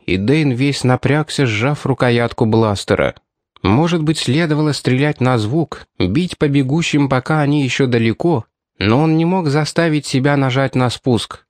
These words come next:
Слишком прочно вбили в него инструкторы отвращение к кровопролитию без самой крайней нужды.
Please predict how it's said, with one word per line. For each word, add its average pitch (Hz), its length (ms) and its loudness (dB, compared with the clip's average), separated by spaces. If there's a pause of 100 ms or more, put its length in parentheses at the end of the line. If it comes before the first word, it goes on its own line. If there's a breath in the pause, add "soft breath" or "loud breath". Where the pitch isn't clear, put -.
(140)
Слишком 120 500 0
прочно 156 480 0
вбили 139 380 0
в 131 100 0
него 135 280 0
инструкторы 135 720 0
отвращение 127 840 0
к - 80 -14
кровопролитию 120 880 0
без 101 200 0
самой 165 400 0
крайней 127 480 0
нужды. 110 520 -2